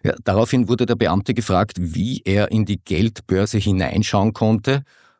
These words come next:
wo er doch die Geldbörse gar nicht aus dem Sackerl genommen hatte. Die Antwort des Beamten: „Das Sackerl war ein durchsichtiger Gefrierbeutel mit einem Zip.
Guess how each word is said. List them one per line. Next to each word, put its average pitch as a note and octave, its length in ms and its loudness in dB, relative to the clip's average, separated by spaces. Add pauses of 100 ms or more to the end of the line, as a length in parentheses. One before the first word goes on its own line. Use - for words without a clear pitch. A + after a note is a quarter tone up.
(100)
wo G#2 320 2
er A2 160 0
doch - 500 -2 (680)
die A2 100 0
Geldbörse G#2 460 0
gar F2 120 2
nicht G#2 160 0
aus A2 120 -2
dem B2 100 0
Sackerl A#2 420 -2
genommen D2 420 -2
hatte. - 340 -6 (720)
Die G2 80 2
Antwort A2 320 0
des - 140 -6
Beamten: C#3+ 640 0 (280)
„Das - 200 -2
Sackerl C#3+ 420 2
war A#2 200 2
ein A2 280 2 (240)
durchsichtiger B2 720 0
Gefrierbeutel G#2+ 920 0
mit A#2 160 0
einem A2+ 260 0
Zip. - 400 -6